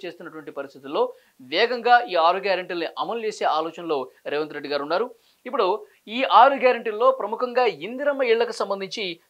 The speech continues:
చర్చ అయితే జోరుగా జరుగుతుంది. ఇందిరమ్మ ఇళ్లకు సంబంధించి ఏ విధంగా ఉండబోతుంది, దాన్ని పూర్తి చేసే ఆలోచనలో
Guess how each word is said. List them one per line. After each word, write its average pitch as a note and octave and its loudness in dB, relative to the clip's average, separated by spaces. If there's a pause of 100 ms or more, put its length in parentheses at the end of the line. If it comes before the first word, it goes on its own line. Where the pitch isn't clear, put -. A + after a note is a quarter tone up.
(140)
చర్చ F3 0
అయితే F3+ 0
జోరుగా D#3+ 2
జరుగుతుంది. E3 -4
ఇందిరమ్మ G3 -4
ఇళ్లకు G#3+ 2
సంబంధించి G#3 -6
ఏ F#3 -2
విధంగా F3+ -10
ఉండబోతుంది, D#3+ -8 (200)
దాన్ని E3+ -2
పూర్తి F3+ -8
చేసే F3 -4
ఆలోచనలో D#3 0